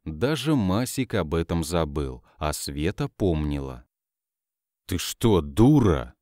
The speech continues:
фыркнул Олег. "Не задавай глупых вопросов. Была бы моя воля, я бы баб вообще на работу не брал. Ишь, выдумали.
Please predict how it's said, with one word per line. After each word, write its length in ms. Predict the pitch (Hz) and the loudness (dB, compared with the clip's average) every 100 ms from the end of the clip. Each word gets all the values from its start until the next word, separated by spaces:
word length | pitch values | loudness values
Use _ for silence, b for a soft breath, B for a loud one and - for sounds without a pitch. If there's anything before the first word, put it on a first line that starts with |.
| _ | _
фыркнул 720 | - - 131 127 113 117 117 | -10 -2 -2 -2 -2 -2 -2
Олег. 760 | 104 95 85 71 64 - - _ - | -2 0 2 0 -4 -14 -20 _ -8
"Не 220 | 71 80 | -4 -2
задавай 520 | 87 90 113 120 131 | 0 2 4 4 0
глупых 420 | 104 127 127 104 | 0 -2 -2 -2
вопросов. 680 | 98 110 131 113 78 - 67 | 0 2 2 2 0 -4 -12
Была 360 | 69 71 92 117 | -8 0 0 2
бы 120 | 117 | 2
моя 260 | 117 117 117 | 2 2 0
воля, 360 | 92 143 92 | 0 0 0
я 260 | 76 76 107 | 0 0 0
бы 140 | 123 | 0
баб 280 | 113 127 - | 0 0 -2
вообще 420 | 98 117 - 151 | -2 -2 0 0
на 100 | 127 | 2
работу 380 | 90 80 90 82 | 2 2 0 2
не 140 | 78 73 | 0 0
брал. 380 | 80 73 62 | 0 -2 -4
Ишь, 380 | 78 127 160 - | -2 0 -2 -4
выдумали. 800 | 80 82 139 85 80 71 67 60 | -6 0 2 2 0 -2 -6 -12